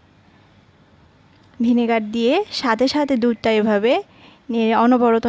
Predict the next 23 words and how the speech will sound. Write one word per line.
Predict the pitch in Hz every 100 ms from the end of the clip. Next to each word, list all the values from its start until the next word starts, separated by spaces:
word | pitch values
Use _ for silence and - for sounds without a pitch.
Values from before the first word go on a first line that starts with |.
| 233
নাড়তে | 240 - 254
হবে | 247 233
একটা | 220 208
চামচ | 233 214 214 196 208
দিয়ে। | 214 311 381 _ _ _ _ _ _ _ _ _ _ - _ _ _ _ _ _ _ _ _ - -
চুলাটা | 277 254 269 269
কিন্তু | 269 254 240
আমার | 240 247 226
বন্ধ | 226 254 240
আছে, | 214 - 262 370 -
কোনোভাবেই | 247 247 269 247 254 247
কিন্তু | 254 247 269 359 - - -
চুলার | 247 233 226 220 233
জাল | 233 233 254 - - - 233
রাখা | 220 240
যাবে | 226 214 220
না, | 392 - _ _ _ -
চুলাটা | 233 226 226 220
অবশ্যই | 220 220 226
বন্ধ | 220 214 226
থাকতে | 233 - 240
হবে। | 220 220 302 392 _ _ _ _ _ _ _ _ _ _ - - - -
তো | -